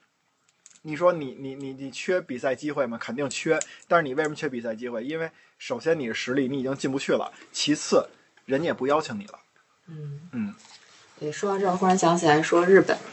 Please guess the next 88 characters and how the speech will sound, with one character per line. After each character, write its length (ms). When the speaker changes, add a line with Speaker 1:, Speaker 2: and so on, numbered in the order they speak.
Speaker 1:
嗯。 220
Speaker 2:
日 120
本 140
是 120
想 180
去 100
打 100
欧 180
国 160
联 260
是 100
吧？ 220
Speaker 1:
对， 160
对， 140
对， 100
对， 320
日 80
本 140
曾 160
经 120
想 220
打 120
欧 140
国 140
联。 160
Speaker 2:
嗯。 60
Speaker 1:
啊， 100
不 140
是 60
曾 120
经， 140
就 80
是 60
说 100
好 180
像 120
想 340
那 140
个 80
Speaker 2:
最 100
近， 80
嗯。 80
Speaker 1:
跟 120
欧 100
足 120
联 160
商 200
量 100
下 280
一 100
届， 180
还 180
是 80
说 120
下 200
下 120
届。 140
Speaker 2:
去 60
参 100
加 120
欧 140
国 160
联， 120
Speaker 1:
嗯。 80
Speaker 2:
我 60
觉 60
得 60
这， 180
这 140
想 240
法 140
真 100
是 60
太 160
大 180
胆 220
了。 100
就 140
是 80
日 120
本 160
足 120
球 200
为 140
什 120
么 240
就 160
在 180